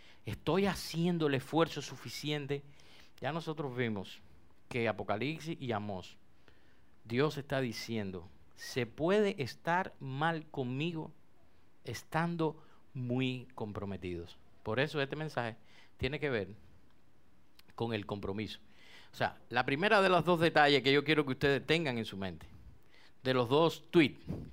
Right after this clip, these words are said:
que yo quiero que ustedes hoy tengan en su mente, es, uno es, yo quiero que tú sepas que Dios dice que se puede estar mal con Él siendo un cristiano comprometido.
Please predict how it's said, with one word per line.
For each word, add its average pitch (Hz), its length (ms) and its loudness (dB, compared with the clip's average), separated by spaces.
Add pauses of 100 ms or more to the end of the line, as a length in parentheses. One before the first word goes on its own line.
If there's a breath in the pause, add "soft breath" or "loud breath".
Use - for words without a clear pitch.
que 127 140 -2
yo 135 120 6
quiero 151 280 0
que 123 80 -4
ustedes 143 360 2
hoy 127 360 2 (420 soft breath)
tengan 131 340 2
en 110 80 -4
su 113 120 -8
mente, 107 240 0
es, 123 200 -4
uno 196 400 4
es, 104 380 -6 (840 soft breath)
yo 104 120 -8
quiero 147 240 2
que 165 80 -2
tú 170 120 -8
sepas 101 400 -4 (120)
que 113 180 -2
Dios 143 400 -2
dice 101 420 -8 (880 soft breath)
que 143 400 -4 (600)
se - 280 -4
puede 170 640 -2
estar 135 600 -2 (100)
mal 180 600 4
con 123 220 -4
Él 104 280 -2 (400 soft breath)
siendo 175 640 4
un 123 160 -8
cristiano 104 600 -8 (100)
comprometido. 90 680 -10